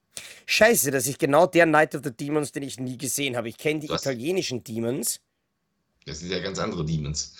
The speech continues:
Speaker 1: Ja,
Speaker 2: Night of the
Speaker 1: eh.
Speaker 2: Demons, Night of the Demons ist ja so, so ein bisschen Rip-Off von Tanz der Teufel. Also der hat ja, der hat ja ganz, ganz viele Ähnlichkeiten mit Tanz der Teufel. Und, ähm, da, äh,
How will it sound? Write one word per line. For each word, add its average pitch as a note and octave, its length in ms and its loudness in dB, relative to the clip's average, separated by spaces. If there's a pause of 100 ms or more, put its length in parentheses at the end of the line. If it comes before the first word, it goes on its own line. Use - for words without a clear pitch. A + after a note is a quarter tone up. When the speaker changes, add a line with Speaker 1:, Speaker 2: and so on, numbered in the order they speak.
(240)
Speaker 1:
Ja, F#3 120 6
Speaker 2:
Night G3 80 6
of G#3 80 2
the G#3 80 2
Speaker 1:
eh. B2 100 -4
Speaker 2:
Demons, - 280 -10 (200)
Night D3+ 220 0
of C3+ 80 -6
the B2+ 120 -6
Demons B2+ 340 -6
ist - 120 -6
ja A2 120 0
so, G2 180 -4
so F#2+ 140 -6
ein D#2+ 160 -10 (240)
bisschen B2 420 0
Rip-Off A2 440 -2
von G#2 160 2
Tanz - 280 -2
der E2+ 120 -2
Teufel. - 420 -2 (840)
Also F#2+ 140 0
der F#2+ 100 4
hat B2+ 140 0
ja, G#2+ 140 4
der G#2 140 -4
hat A#2+ 140 -2
ja G2+ 80 0
ganz, A#2 280 -6
ganz A2 220 -4
viele F2 400 -2 (300)
Ähnlichkeiten E2 720 -4
mit - 160 -12
Tanz - 260 -12
der - 100 -12
Teufel. - 420 -14 (640)
Und, F#2+ 520 0
ähm, E2+ 500 4 (1000)
da, F2+ 400 2
äh, F2 320 -2